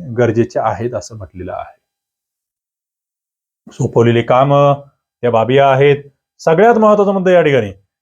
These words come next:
शाळेची पटसंख्या जर वीस पेक्षा जास्त झाली, तर कंत्राटी तत्वावर नियुक्त करण्यात आलेले सेवानिवृत्त शिक्षक आणि डीएड, बीएड अर्थधारक कंत्राटी शिक्षकाची सेवा नियमित शिक्षकाची नियुक्ती होईपर्यंत सुरू राहील.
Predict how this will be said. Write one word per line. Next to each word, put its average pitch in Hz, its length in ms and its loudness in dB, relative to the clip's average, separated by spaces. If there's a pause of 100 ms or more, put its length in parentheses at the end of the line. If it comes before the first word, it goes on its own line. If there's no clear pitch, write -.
शाळेची 170 380 2
पटसंख्या 208 440 2
जर 208 120 4
वीस 202 220 0
पेक्षा 208 240 -2
जास्त 190 300 0
झाली, 180 380 2
तर 160 80 -4
कंत्राटी 175 400 0
तत्वावर 196 400 2
नियुक्त 185 280 -2
करण्यात 180 240 -4
आलेले 175 180 -2
सेवानिवृत्त 170 480 0
शिक्षक 190 360 0 (600)
आणि 175 180 2
डीएड, 190 300 4
बीएड 208 220 2
अर्थधारक 185 720 0
कंत्राटी 185 340 0
शिक्षकाची 170 420 -8
सेवा 170 320 0
नियमित 185 360 -2
शिक्षकाची 170 440 -8
नियुक्ती 175 280 -8
होईपर्यंत 165 380 -2
सुरू 151 380 -2
राहील. 110 260 0